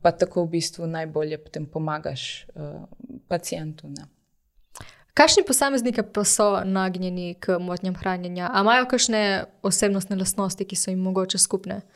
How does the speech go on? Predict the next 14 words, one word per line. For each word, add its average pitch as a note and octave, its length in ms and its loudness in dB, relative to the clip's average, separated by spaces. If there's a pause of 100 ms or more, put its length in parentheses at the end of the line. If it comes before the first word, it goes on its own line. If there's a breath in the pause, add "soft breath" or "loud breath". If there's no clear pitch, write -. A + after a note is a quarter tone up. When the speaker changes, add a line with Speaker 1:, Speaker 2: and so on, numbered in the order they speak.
(280 soft breath)
Speaker 1:
Ja, G3 320 12
definitivno, E3 920 2
em, D3+ 340 0 (640)
zdaj A3 380 8 (260)
rizičnih G3+ 540 6
skupin G3 280 0
je F3 60 6
ogromno. B2+ 440 2 (520 loud breath)
Že F#3+ 320 8
zaradi G3 400 6
tega, G#3+ 240 4
ker G3 140 4
imamo F#3+ 300 4
veliko F3+ 520 4